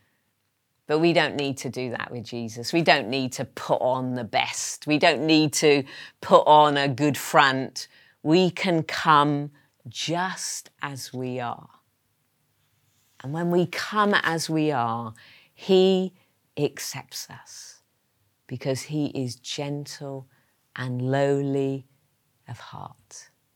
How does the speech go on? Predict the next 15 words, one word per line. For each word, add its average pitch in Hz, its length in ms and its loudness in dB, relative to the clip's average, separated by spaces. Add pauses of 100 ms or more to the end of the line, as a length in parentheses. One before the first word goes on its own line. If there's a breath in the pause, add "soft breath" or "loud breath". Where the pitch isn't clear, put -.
(340)
He 190 260 -2
will 170 240 0
lift 147 680 -4
the 139 100 -10
burdens 123 580 -6
from 117 240 -16
our 113 180 -14
shoulders. - 680 -20 (260 loud breath)
He 180 280 -2
will 160 200 2
break 139 540 -4
the 131 140 -8
power 135 560 -12
of 120 80 -14
sin 120 560 -10